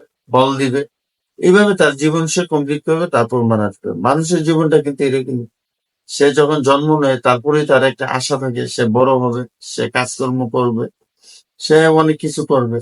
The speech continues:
তারপর একসময় মারা যাবে। এই যে মানুষ, এই ধারণাটা মানুষের মধ্যে কিন্তু সবসময় মানে ঘুরে বেড়ায়। এমন মানুষ নাই যে নাকি জীবন নিয়ে কোনো আশা ভরসা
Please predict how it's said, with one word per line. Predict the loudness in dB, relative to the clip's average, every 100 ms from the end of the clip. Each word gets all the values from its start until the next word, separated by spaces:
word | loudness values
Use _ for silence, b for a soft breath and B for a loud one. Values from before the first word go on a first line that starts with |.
| -4
তারপর | -4 -2 -4
একসময় | -4 -6 -12 -12 -6
মারা | -4 -4
যাবে। | -8 -14 -14 -18 _ b _ -2
এই | 0
যে | 0 -2 -4 _ _ _ _ _ _ _ _ _ -4
মানুষ, | -2 -2 -4 -10 -12 -2
এই | 2 2
ধারণাটা | 2 2 2 2 2 0
মানুষের | 0 -2 -4 -4
মধ্যে | -4 -4 -6
কিন্তু | -6 -6 -6
সবসময় | -6 -6 -6 -4 -6 -8 _ _ _ _ _ _ _ _ _ _ _ _ _ _ -8
মানে | -4 -2 0
ঘুরে | 2 4
বেড়ায়। | 4 2 -2 _
এমন | -2 0 0
মানুষ | 2 2 0 2
নাই | 2 2
যে | 2 2
নাকি | 0 -2
জীবন | -2 -2 0 0
নিয়ে | 0 0
কোনো | -2 -2 -4
আশা | -6 -2 -2
ভরসা | -2 -4 -10